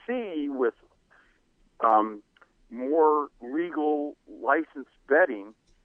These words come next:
is that people, instead of going down to the store and buying a Saints jersey, are gonna go down to the betting place and, um, gamble the money on the Saints. And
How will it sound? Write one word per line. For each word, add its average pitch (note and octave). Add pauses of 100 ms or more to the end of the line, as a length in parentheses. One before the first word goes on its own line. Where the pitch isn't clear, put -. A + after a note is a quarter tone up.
(180)
is B2 (160)
that B2
people, C#3
instead B2
of B2+
going D3
down D3 (120)
to C#3+
the C3 (160)
store D#3
and B2
buying C3
a A#2 (120)
Saints C#3+ (360)
jersey, A#2+ (520)
are A#2+
gonna C3
go C3
down C#3 (100)
to C#3
the G#2
betting C3+
place G#2 (720)
and, G#2+ (540)
um, G#2 (340)
gamble C#3+
the G#2+
money G#2+
on G2
the F2+ (100)
Saints. E2 (680)
And G#2